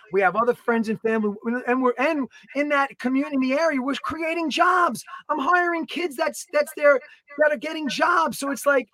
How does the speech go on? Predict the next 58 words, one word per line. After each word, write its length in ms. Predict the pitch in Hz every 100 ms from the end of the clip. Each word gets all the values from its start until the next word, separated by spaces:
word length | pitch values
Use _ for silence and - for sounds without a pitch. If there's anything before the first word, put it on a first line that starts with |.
| _ -
but 220 | 262 -
you 80 | 247
got 200 | 285 254
a 40 |
few 280 | - 302 349
people 280 | - 311 262
that 80 | 254
try 180 | - 247
to 80 | 220
suck 320 | - 262 269 -
the 80 | 247
life. 200 | 247 247
And 120 | 226
I 80 | 226
just 200 | 240 -
said, 160 | 247 240
"You 80 |
know 120 | 247 247
what? 300 | 254 247 - - _ -
I'm 160 | 208
not 240 | 214 226 247
getting 220 | 262 254
sucked 360 | - 247 247 269
in." 120 | 247
And 100 | 220
guess 260 | 254 240 247
what? 280 | 269 233 - _ - 170
Little 320 | 233 294 269
by 180 | 294 285
little, 420 | 294 285 254 233 _ _
they're 100 | 226
gonna 220 | 233 240 233 214
make 260 | 240 277
the 80 | 277
trip 260 | - 302 277
over 200 | 277 262
to 100 | 254
my 180 | 262 262
cafe, 560 | 262 262 - 285 247 214 - _ -
and 120 | 220
some 200 | - 277
of 60 | 285
them 100 | 240
have 280 | 269 285
already 520 | 247 247 294 247 220 -
to 80 | 220
break 280 | 180 262 240
and, 180 | 226 180
and 160 | 233 233
see, 320 | - 302 269
like, 300 | 220 208 196 _ _ _ _ -
you 60 | 240
know, 240 | 233 226 -
all 120 | 214
right, 300 | 254 269 - -
you 140 | 160
know. 240 | 175 214
But 240 | 175 196